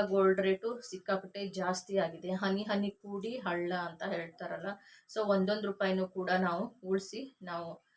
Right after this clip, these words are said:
ಒಂದು ಗೋಲ್ಡ್‌ನ ತಗೋಬಹುದು, ಪರ್ಚೇಸ್ ಮಾಡ್ಬೋದು. ಅದೇನು, ಆ,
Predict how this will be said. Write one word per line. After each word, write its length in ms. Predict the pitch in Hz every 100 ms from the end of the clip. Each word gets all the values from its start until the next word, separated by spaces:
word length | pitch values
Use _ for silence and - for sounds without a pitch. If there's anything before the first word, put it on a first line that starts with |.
| _ -
ಒಂದು 220 | 190 185
ಗೋಲ್ಡ್‌ನ 480 | 185 196 202 202 208 302 -
ತಗೋಬಹುದು, 580 | 196 185 180 185 170 190
ಪರ್ಚೇಸ್ 480 | - 175 - 185 185
ಮಾಡ್ಬೋದು. 540 | 185 175 175 180 220
ಅದೇನು, 520 | 196 180 180 185 196 - _ _ 180
ಆ, 240 | 180 175